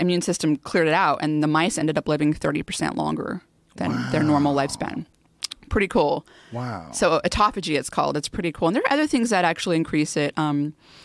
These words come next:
Speaker 1: resveratrol. Resver-,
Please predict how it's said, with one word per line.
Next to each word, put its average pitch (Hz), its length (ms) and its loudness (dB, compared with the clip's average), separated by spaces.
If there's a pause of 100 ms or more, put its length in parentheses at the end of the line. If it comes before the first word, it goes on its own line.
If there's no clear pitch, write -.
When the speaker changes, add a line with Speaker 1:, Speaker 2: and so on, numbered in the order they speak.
(800)
Speaker 1:
resveratrol. 185 760 2 (720)
Resver-, 170 380 2